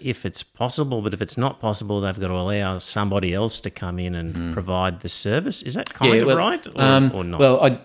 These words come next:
Speaker 2: I'd s-, I'd sum it up like this. If you're a permanent resident there, a long-term resident,
Speaker 1: Yeah.
Speaker 2: doesn't matter what institution, Catholic or whatever, your home is your castle, and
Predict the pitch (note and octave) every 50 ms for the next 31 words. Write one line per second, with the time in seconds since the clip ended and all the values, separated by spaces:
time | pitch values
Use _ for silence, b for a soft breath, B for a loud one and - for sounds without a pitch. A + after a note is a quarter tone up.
0 | - - - B2+ B2+ A#2+ A#2 - - - - - _ _ _ - A2+ A#2+ A#2 A2
1 | G#2 - _ _ _ _ _ - - - C3+ B2+ A#2 A2 G2+ - G2 G2 F#2 -
2 | - A2 F#2+ - - - - D3 F3+ F3+ - - D3+ D3 C#3 C3 B2 B2 B2 A#2+
3 | A#2+ A#2+ - - - F#2+ F#2+ F#2+ F#2 F#2 F#2+ F#2+ F#2 F#2+ F#2 - - - A2 G#2+
4 | G#2+ - - F#2+ F#2+ F#2+ F2+ G#2 E2+ D2+ D#2+ D#2+ D#2+ D#2+ E2 F2 F2+ F2+ F#2 F2+
5 | - - F2 E2 E2 E2 F2 F#2 F#2 - F#2+ D#2 C#2+ - - _ _ _ _ _
6 | - G#2+ A2 A#2+ B2+ A2 G2+ G2 F2 F2 F2 F2 F2+ F#2+ G2 - F#2+ F2 - -
7 | - - - - D#2 D2 - D2 D2 - F#2+ F#2+ - - - - F#2 F2 F2 E2+
8 | D2+ D2 D2 D2 - b b b b b b _ G2+ G2 F#2+ E2+ F2 G2+ G2 G2+
9 | G2 G2 F#2+ F2+ - - - - - F2+ F2 E2+ E2+ - - E2+ E2 D#2+ - F2+
10 | E2+ D#2+ E2 E2 D#2